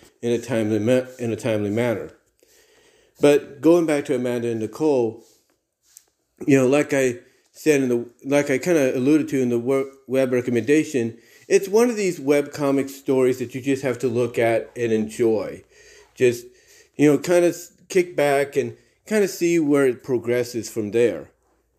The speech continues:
And also, if you're into that kind of stuff as well, you know, it's a lot fu-, it's a,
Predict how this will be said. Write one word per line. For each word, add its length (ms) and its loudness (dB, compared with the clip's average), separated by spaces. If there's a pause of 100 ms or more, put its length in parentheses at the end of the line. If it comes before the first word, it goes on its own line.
And 200 4
also, 260 2
if 120 0
you're 140 0
into 340 0
that 240 -2
kind 200 -4
of 60 -6
stuff 320 -6
as 160 -4
well, 580 0 (760)
you 140 2
know, 300 4 (160)
it's 180 -2
a 60 2
lot 260 0
fu-, 300 -2
it's 240 -4
a, 100 -4